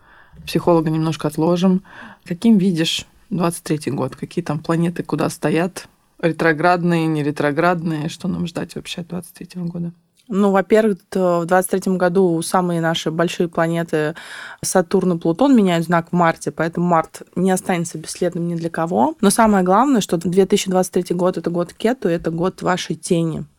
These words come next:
Speaker 2: То есть, если вы никогда не смотрели в свою тень, то время пришло.
Speaker 1: А как, как, как, как тень-то найти свою? Где она? <laughs> Что
Speaker 2: Ну,
Speaker 1: за
Speaker 2: вот
Speaker 1: тень?
Speaker 2: это самое интересное. У каждого человека, да,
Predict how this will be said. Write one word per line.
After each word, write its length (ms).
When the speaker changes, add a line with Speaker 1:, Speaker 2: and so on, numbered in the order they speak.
Speaker 2:
То 80
есть, 160
если 220
вы 100
никогда 480
не 80
смотрели 460
в 80
свою 260
тень, 400
то 380
время 380
пришло. 540
Speaker 1:
А 100
как, 200
как, 180
как, 220
как 280
тень-то 360
найти 300
свою? 280
Где 220
она? 260
<laughs> 60
Что 140
Speaker 2:
Ну, 120
Speaker 1:
за 100
Speaker 2:
вот 100
Speaker 1:
тень? 140
Speaker 2:
это 100
самое 380
интересное. 580
У 140
каждого 400
человека, 500
да, 300